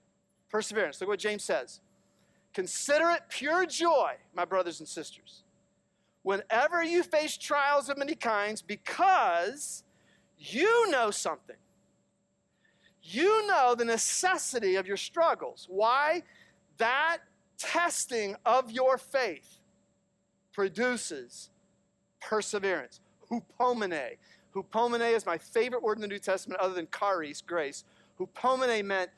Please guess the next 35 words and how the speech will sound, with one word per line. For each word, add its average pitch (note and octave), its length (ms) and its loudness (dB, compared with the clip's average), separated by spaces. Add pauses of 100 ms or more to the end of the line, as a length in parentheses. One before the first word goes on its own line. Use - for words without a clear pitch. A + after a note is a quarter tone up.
(200)
to F3+ 120 -4
bear A3 380 2
up A3+ 220 2
under F#3+ 320 -2
so - 160 -8
that E3+ 100 -4
you E3 120 -14
can E3+ 120 -8
become D3+ 240 -8
great. D3+ 380 -8 (1400)
To E3 60 -12 (140)
bear C4 240 6
up C4 160 2
under, G3+ 460 0 (280)
not G3+ 160 2
for C#4+ 200 0 (180)
no A3+ 180 2
purpose, F#3+ 500 -2 (220)
but F#3+ 120 -6
to - 40 -12
become F#3 380 -4
great. E3 420 -2 (580)
Perseverance C4 1160 0 (340)
must G3+ 760 0
finish C4+ 360 0
its D4 180 -6
work G#3+ 320 0
so D4 540 2
that F#3+ 400 0 (440)
you A3+ 280 -4
may C4+ 180 4
be B3+ 140 -6
mature B3 360 0
and C#4 120 2
complete, G3+ 460 -2